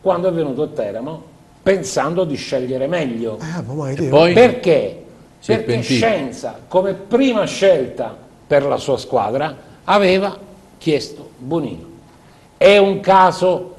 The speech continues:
Speaker 1: non è un caso che abbia giocato meno di tre partite,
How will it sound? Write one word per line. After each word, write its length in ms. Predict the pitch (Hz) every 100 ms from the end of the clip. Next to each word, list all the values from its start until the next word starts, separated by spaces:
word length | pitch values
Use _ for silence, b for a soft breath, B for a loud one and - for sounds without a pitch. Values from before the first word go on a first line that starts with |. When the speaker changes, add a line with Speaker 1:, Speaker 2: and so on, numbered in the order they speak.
| -
Speaker 1:
non 420 | - 131 170 190 185
è 80 |
un 180 | 180 175
caso 640 | - 190 180 - 185 180 - - -
che 120 | 160
abbia 280 | 165 165 165
giocato 460 | 147 165 170 165 156
meno 600 | 160 185 214 196 180 160
di 180 | 147 139
tre 240 | 165 170
partite, 880 | 170 160 131 - 180 170 175 156